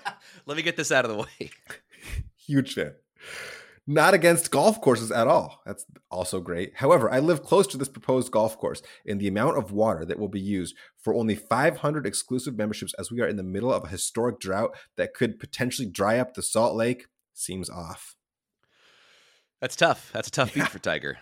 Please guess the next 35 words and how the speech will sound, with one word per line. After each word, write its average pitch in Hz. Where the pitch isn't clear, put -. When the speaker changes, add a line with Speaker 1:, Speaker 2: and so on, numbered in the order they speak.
Speaker 2:
Yeah. 107
<clears throat> 120
Sally 156
Girl, 110
at 107
Sally 92
Girl, 85
replying 95
to 92
Tiger, 92
"Wow. 101
Speaker 1:
In -
case 113
you -
wanna 127
Speaker 2:
Thanks." -
Speaker 1:
follow 87
Sally 78
Girl 71
after 67
this. 71
Speaker 2:
Yeah. -
"Thanks 160
for 196
being 156
another 123
drain 123
on 113
the 107
lake 98
to 98
keep 101
your 98
course 107
green. 85